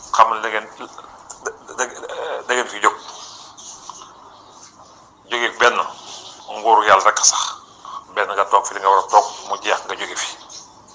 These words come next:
Wa illaa nga def gaaf ñu jëlee la fi. Te lii nag gaaf la boo xam ne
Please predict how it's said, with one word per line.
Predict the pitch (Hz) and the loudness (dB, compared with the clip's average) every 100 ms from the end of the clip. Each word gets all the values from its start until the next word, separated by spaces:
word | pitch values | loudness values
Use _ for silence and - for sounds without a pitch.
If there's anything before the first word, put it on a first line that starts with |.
| - - - - - - - - - | -20 -20 -20 -20 -20 -20 -20 -14 -8
Wa | - | -6
illaa | 107 107 101 | 0 2 2
nga | 104 | 0
def | 107 - | -4 2
gaaf | 113 98 - 101 | 4 4 2 -12
ñu | 101 | -2
jëlee | 101 98 | 0 0
la | - | -4
fi. | - - - - - - - - - - - - - - | -8 -12 -18 -20 -20 -20 -20 -20 -20 -20 -20 -20 -10 -2
Te | 113 | 0
lii | 117 | 2
nag | 120 127 | 4 8
gaaf | 104 | 8
la | 104 | 8
boo | 107 | 8
xam | 104 | 8
ne | 110 | 6